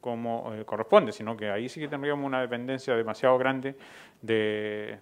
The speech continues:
de la empresa. De, imagínense, paralizar, eh, el abastecimiento de agua, ¿no? No, no, no, no me calza por ningún lado ese, ese tema. Ya, así que a estar muy atentos, a cuidarse harto, reitero, Constitución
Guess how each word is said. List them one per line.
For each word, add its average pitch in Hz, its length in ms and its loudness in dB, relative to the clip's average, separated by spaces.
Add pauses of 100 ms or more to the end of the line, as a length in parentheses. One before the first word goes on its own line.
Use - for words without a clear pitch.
de 104 120 -6
la 107 60 -4
empresa. 110 440 2
De, 107 220 -4
imagínense, 104 580 -6 (160)
paralizar, 101 460 0
eh, 110 240 0 (480)
el 101 80 -10
abastecimiento 107 580 -10
de 107 120 -2
agua, 143 180 -2
¿no? 107 300 -8 (140)
No, 107 260 -10
no, 110 320 -8
no, 117 520 -2 (180)
no 117 140 -4
me 117 200 -2
calza 156 320 4
por 135 100 -4
ningún 135 300 -4
lado 160 240 2 (420)
ese, 123 720 -2 (760)
ese 143 240 0
tema. 98 260 -4
Ya, - 380 8
así 123 340 2
que 190 220 2
a 135 100 8
estar 165 280 6
muy 165 200 0
atentos, 185 460 -4
a 131 60 2
cuidarse 147 600 2
harto, 165 540 2 (100)
reitero, 143 580 2
Constitución 123 520 -2